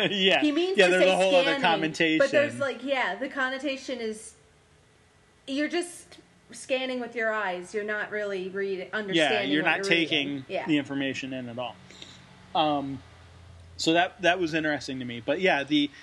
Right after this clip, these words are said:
Speaker 1: the sort of thing that, that I, um, thought of when I was thinking there is, is, is just this trope of sort of the innocent person reading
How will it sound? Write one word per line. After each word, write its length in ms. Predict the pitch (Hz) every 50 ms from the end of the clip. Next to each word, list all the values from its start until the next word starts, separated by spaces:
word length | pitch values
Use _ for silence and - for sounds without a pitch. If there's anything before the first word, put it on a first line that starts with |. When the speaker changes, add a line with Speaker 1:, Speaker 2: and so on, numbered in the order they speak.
| - - - -
Speaker 1:
the 120 | 175 156
sort 240 | - - 214 214 202
of 100 | 185 -
thing 340 | - 180 165 160 160 165 165
that, 260 | 185 151 139 135 135 135 - _ - - -
that 180 | 180 131 131 143
I, 220 | 139 135 139 143
um, 480 | 143 139 131 123 117 113 117 120 113 113 - - - - - - - _ _ _ _ _ _ _ _ _ _ _
thought 320 | - - - 170 180 185 165
of 180 | 147 135 127
when 120 | 135 135 127
I 60 | 123
was 100 | 123 120
thinking 240 | - 156 151 143 143
there 260 | 135 127 120 123 131
is, 240 | 135 139 135 - -
is, 220 | - 190 156 147 - - - - - -
is 160 | - 160 175 170
just 260 | - 196 180 - -
this 220 | 180 160 - -
trope 360 | - - - 175 180 175 160 - -
of 400 | - 147 135 131 131 131 120 - - - - - -
sort 260 | - - - 185 170
of 120 | 160 156 139
the 120 | 147 151 160 156
innocent 480 | 196 170 156 170 151 - 180 156 151 -
person 720 | - - 143 139 135 - - 143 135 131 131 127 127 127 120 - - - - - -
reading 720 | 151 143 143 143 139 139 143 135 135 131 131 127 131 123